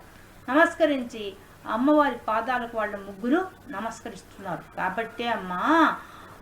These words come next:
వాళ్ళు నీ పాదాల దగ్గర నిలబడినారు. అప్పుడు నీ పాదాలకు పూజ చేస్తే వాళ్ళకు కూడా పూజ చేసినట్టే కదమ్మా" అంటున్నాడు. అందువల్ల నేను చెప్పేది సత్యం,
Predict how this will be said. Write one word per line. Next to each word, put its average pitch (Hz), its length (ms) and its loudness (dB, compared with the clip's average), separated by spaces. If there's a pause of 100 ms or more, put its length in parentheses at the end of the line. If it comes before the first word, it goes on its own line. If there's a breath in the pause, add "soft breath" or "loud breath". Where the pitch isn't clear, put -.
వాళ్ళు 349 260 8
నీ 359 140 2
పాదాల 349 500 10
దగ్గర 403 340 2
నిలబడినారు. 349 500 4 (120)
అప్పుడు 269 220 2
నీ 294 100 8
పాదాలకు 311 520 6
పూజ 302 380 -2
చేస్తే 262 720 0 (340)
వాళ్ళకు 349 340 8
కూడా 392 140 4
పూజ 359 320 -2
చేసినట్టే 359 480 -2
కదమ్మా" 311 640 2 (520)
అంటున్నాడు. 240 640 -6 (1160)
అందువల్ల 359 480 6
నేను 302 300 6
చెప్పేది 294 340 2
సత్యం, 202 760 -4